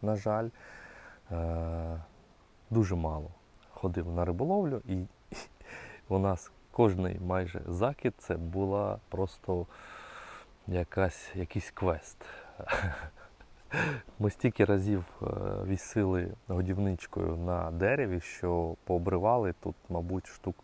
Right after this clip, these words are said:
п'ятнадцять чи вісімнадцять флетів. Ну, це просто жах. Е,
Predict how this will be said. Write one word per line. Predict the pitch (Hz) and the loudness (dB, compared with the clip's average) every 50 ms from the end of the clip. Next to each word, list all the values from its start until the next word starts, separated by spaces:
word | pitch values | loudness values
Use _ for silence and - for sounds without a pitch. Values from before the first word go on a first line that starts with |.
| - - | -18 -4
п'ятнадцять | - 98 - - - 101 101 - - 101 92 - | -2 -2 -2 -2 -4 -6 -6 -4 -4 -6 -6 -4
чи | - 92 | -6 -4
вісімнадцять | 92 90 - - 98 98 98 95 - - 101 92 | -4 -4 -4 -4 -4 -2 -2 -2 -4 -6 -8 -8
флетів. | - - - 87 80 82 - - - - - - - - - - - - - - - - - - - - - - | -8 -4 -4 -2 -2 -2 -6 -10 -14 -14 -14 -18 -18 -18 -16 -16 -14 -14 -14 -14 -16 -16 -18 -20 -20 -20 -8 -4
Ну, | 95 92 | -2 -2
це | 87 - - 92 | -2 -2 -6 -4
просто | - - 107 - - - 98 | -2 0 0 -2 0 -2 -2
жах. | 87 85 87 76 - - - - - - - - - - - - - - - - - - - - - - - - - - - | 0 2 0 -2 -2 -8 -16 -20 -20 -20 -20 -20 -20 -20 -20 -20 -20 -20 -20 -20 -20 -20 -20 -20 -20 -20 -20 -18 -16 -8 -4
Е, | 95 92 90 87 85 85 85 85 | -2 0 2 2 2 0 0 0